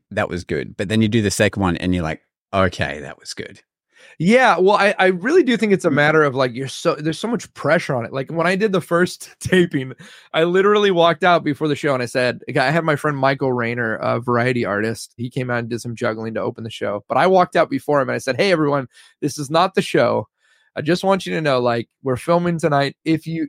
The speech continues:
Speaker 2: if you enjoy this, make sure you react and let us know. If you don't enjoy it, don't feel like you gotta fake
Speaker 1: <laughs>
Speaker 2: it." But my kids are literally selling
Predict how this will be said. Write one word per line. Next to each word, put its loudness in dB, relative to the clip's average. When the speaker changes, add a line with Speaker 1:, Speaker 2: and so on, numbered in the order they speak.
Speaker 2:
if -2
you 2
enjoy 2
this, 0
make -4
sure -4
you 0
react 2
and -4
let -2
us -8
know. -2
If -6
you -4
don't 2
enjoy -2
it, -6
don't -4
feel -2
like 0
you -2
gotta 0
fake 0
Speaker 1:
<laughs> -
Speaker 2:
it." 0
But 0
my 0
kids -2
are 4
literally 2
selling -2